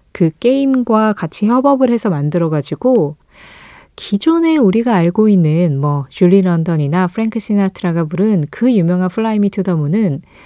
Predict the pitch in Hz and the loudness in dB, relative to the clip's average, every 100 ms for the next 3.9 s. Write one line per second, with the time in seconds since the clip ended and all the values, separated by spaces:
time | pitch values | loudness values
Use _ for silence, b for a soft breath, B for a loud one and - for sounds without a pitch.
0 | b b b b - 240 226 208 226 214 | b b b b -2 2 4 4 2 -2
1 | - 190 233 285 277 269 262 269 262 254 | -2 0 2 2 2 2 0 0 0 0
2 | 240 - 185 196 277 277 269 254 240 190 | -4 -4 -2 0 0 2 0 0 0 -2
3 | 160 - 202 196 180 185 208 175 | -2 -2 -2 0 0 0 0 -2